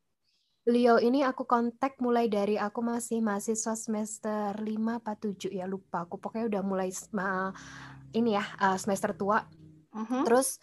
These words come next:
Speaker 2: <clears throat>
Speaker 1: aku ikut program, aku minta ke beliau, bahkan ketika kayak udah mepet-mepet deadline gitu, beliau selalu, "Oke, boleh, oke, boleh." Padahal aku tahu kerjaan beliau termasuk yang paling <laughs> banyak di jurusan.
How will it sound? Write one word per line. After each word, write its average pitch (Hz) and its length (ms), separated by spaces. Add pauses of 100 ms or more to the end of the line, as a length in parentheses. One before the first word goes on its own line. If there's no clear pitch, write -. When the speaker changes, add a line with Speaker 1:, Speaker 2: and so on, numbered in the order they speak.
(100)
Speaker 2:
<clears throat> 233 440
Speaker 1:
aku 226 200
ikut 226 100
program, 220 640
aku 214 320
minta 214 320
ke 214 80
beliau, 190 800
bahkan 196 380
ketika 202 680
kayak 190 220
udah 202 180
mepet-mepet 196 600
deadline 196 500
gitu, 254 320
beliau 196 380
selalu, 196 580
"Oke, 226 320
boleh, 180 400
oke, 190 240
boleh." 160 340 (460)
Padahal 339 320
aku 392 80
tahu 381 180 (140)
kerjaan 254 400
beliau 226 240
termasuk 269 480
yang 240 240
paling 247 260
<laughs> 208 60
banyak 226 320
di 226 160
jurusan. 190 720